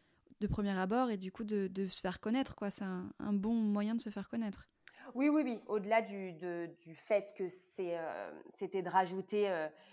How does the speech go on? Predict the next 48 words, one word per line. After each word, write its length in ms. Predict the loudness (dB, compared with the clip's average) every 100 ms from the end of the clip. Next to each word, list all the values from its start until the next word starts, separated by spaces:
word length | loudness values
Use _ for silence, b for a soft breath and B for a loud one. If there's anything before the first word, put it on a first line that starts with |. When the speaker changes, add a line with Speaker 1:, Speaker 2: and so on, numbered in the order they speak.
| B -4
Speaker 2:
un 120 | -4
petit, 640 | -2 -6 -6 -10 -6 -4
euh, 300 | -2 0 -2 -6 b b b b -6
un 120 | -4
petit 240 | -4 -12
plus 580 | -6 2 4 2 -2 -6
sur 320 | -6 -4 -2 0
le, 260 | 0 -2
le 100 | -2
chiffre 240 | -4 -6 0
d'affaires, 460 | 0 2 2 2 0
euh, 340 | -4 -6 -10 -6
annuel 400 | -4 0 0 -2
de 100 | -4
Collection 460 | -6 -4 -6 -6 -6
Thé, 160 | -4 -4
c'est 160 | -4
aussi 260 | -6 -6 -8
une 120 | -8
vraie 160 | -8 -8
stratégie 420 | -8 -8 -8 -10
de 60 |
communication 760 | -10 -6 -6 -6 -8 -6 -6 -6
parce 220 | -8 -12
que, 280 | -12 -12 -12 -16 _ _ _ -12
bah, 80 |
effectivement, 560 | -10 -10 -12 -4 0 2
euh, 120 | 2
les 180 | 0 -4
clients, 380 | -6 -2 0 0
euh, 240 | -2 -4
de 160 | -6 -10
chez, 400 | -10 -6 -4 -2
euh, 100 | -2 -2 -4 -10 b b b b _
enfin, 160 | -4
du 120 | -2
sept 280 | -2 0 2
cinq, 320 | 6 6 6
les 120 | 0 -6
clients 300 | -2 -2 -2
de 300 | -2 -4 -2
Tartines 340 | -4 -4 -8
et 80 | -8
Chocolat 600 | -8 -8 0 4 6 4
ou 180 | 0 -2
autres 140 | -2
sont 120 | -6 -2
pas 160 | -2